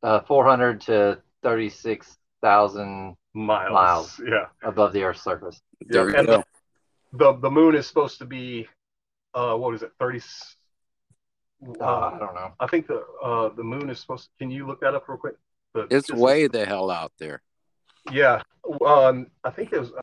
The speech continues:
Speaker 2: wanna say it's, uh, thirty-six thousand miles or something like that,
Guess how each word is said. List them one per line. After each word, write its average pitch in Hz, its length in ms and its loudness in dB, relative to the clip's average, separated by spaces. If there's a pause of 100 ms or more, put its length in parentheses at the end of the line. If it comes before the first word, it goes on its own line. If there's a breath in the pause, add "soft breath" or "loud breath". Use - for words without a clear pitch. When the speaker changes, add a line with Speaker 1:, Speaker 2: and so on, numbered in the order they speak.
(120)
Speaker 2:
wanna 233 140 -10
say 180 180 -2
it's, - 320 -8
uh, 123 300 0
thirty-six - 880 -6 (1400)
thousand 208 600 -2 (1000)
miles 185 440 -6
or 190 160 -18
something 196 260 -16
like 196 140 -16
that, 208 240 -6